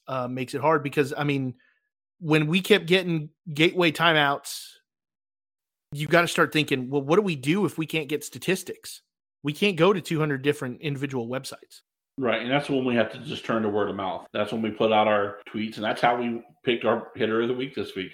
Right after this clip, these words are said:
Speaker 2: We, a lot of people recommended him to us. We looked up at stat line, uh, say it every week, one of the craziest we've ever seen. And, uh, yeah, that's how we found out this week. So we're just gonna need a lot of help, basically, this year to let people know.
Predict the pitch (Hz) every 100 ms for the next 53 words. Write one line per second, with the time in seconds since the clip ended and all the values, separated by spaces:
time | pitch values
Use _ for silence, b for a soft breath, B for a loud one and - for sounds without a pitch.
0 | _ 101 98 107 98 113 113 113 117 113
1 | 117 127 123 131 113 107 113 113 - 110
2 | 110 127 120 - - - 120 123 113 117
3 | 120 - _ _ - 101 - 123 127 127
4 | 135 139 156 107 110 107 - 113 120 123
5 | 139 135 143 151 151 151 185 175 139 135
6 | - _ _ _ _ 104 107 107 104 104
7 | - 131 135 104 107 113 110 113 110 113
8 | - 101 98 101 104 - _ _ 123 160
9 | 160 208 156 160 143 131 123 123 98 101
10 | 104 - 101 101 101 107 104 - 113 107
11 | 117 110 110 107